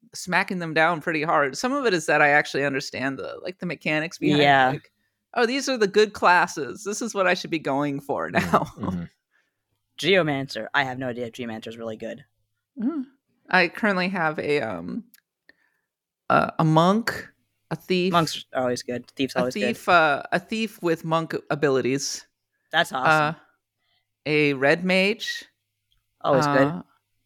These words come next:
Speaker 1: and a, a summoner. A summoner.
Speaker 2: Yeah, summoner's an interesting choice. I, I always was kinda cold, hot and cold on summoners. I like Rydia, 'cause she can summon Bahamut, which by the end of the game, 'cause I just finished Final Fantasy four, is useless, 'cause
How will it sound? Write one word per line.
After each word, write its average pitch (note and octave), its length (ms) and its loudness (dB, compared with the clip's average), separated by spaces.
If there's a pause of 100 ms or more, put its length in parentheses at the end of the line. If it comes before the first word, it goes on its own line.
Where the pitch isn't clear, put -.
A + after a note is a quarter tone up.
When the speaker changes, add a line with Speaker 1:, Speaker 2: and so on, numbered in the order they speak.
(200)
Speaker 1:
and D3+ 720 4
a, D3 460 4
a E3+ 220 2
summoner. C3+ 680 -2 (540)
A F#3 60 -8
summoner. E3 340 -4
Speaker 2:
Yeah, - 40 -2
summoner's A3+ 440 -4
an C#3 60 0
interesting B2+ 320 -8
choice. - 520 -10 (160)
I, G3 220 4
I F3+ 140 4
always G#3 180 2
was F3+ 140 -2
kinda D3 300 -2 (160)
cold, C#3+ 420 0
hot E3+ 220 0
and C#3 80 -10
cold C#3 200 -4
on A#2+ 100 -6
summoners. A#2+ 440 -10 (260)
I F#3 80 2
like G#3 160 4
Rydia, D#3 400 -2 (180)
'cause C#3+ 120 -14
she D#3 80 -14
can C#3 80 -10
summon C#3+ 260 -6
Bahamut, B2+ 400 -6
which - 260 -12 (200)
by F3 100 4
the G#3+ 60 4
end A#3+ 100 2
of F#3+ 60 -2
the E3+ 40 -2
game, D#3 240 0
'cause D3+ 100 -8
I D3 40 -2
just C#3 180 -8
finished C#3 220 -4
Final C3 160 -2
Fantasy B2+ 260 -10
four, C3 280 -4
is A2+ 120 -12
useless, C#3+ 520 -6
'cause A#2+ 260 -8